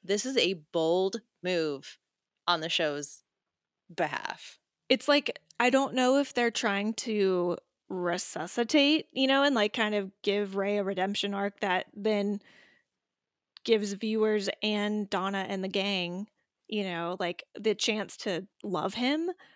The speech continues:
Speaker 2: Or, yeah, like, that was a choice. Like, just keep him a, a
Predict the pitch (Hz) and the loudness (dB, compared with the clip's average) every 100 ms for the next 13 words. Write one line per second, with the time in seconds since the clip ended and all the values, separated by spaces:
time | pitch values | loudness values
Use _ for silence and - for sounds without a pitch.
0 | _ _ - 240 226 214 202 - 285 208 | _ _ 2 4 6 2 -2 -4 -2 -2
1 | 170 190 - 214 220 208 254 233 185 - | 0 -4 -2 -4 -2 0 0 0 -4 -6
2 | 180 123 - 220 226 214 285 - 285 285 | -6 -4 -4 -2 -2 0 -2 0 0 2
3 | 302 240 196 190 - _ _ _ _ _ | 2 2 2 0 -4 _ _ _ _ _
4 | _ - 202 | _ -2 -2